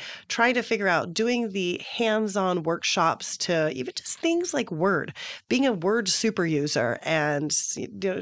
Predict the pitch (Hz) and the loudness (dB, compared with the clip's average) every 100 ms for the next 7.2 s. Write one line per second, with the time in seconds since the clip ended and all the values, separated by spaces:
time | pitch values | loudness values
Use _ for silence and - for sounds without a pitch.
0 | - - 269 254 - - 214 214 185 214 | -6 -4 -2 -2 -2 2 2 0 0 0
1 | 151 - 180 185 170 185 180 190 185 170 | 0 -2 0 0 0 -4 -2 -2 0 0
2 | 175 185 165 175 170 147 - - - - | 0 0 2 0 0 -4 -4 -10 -12 -12
3 | - 226 269 262 254 - 220 208 160 143 | -2 2 2 2 0 0 2 4 4 0
4 | - 180 170 165 156 156 165 202 240 240 | -2 0 2 2 0 -2 -2 -2 0 0
5 | 233 196 185 165 - 190 185 170 - 185 | 0 0 -2 -2 -2 -2 -2 -2 -2 0
6 | 151 139 - 151 147 151 120 185 196 214 | 2 0 0 0 0 -2 0 2 2 4
7 | 226 | 4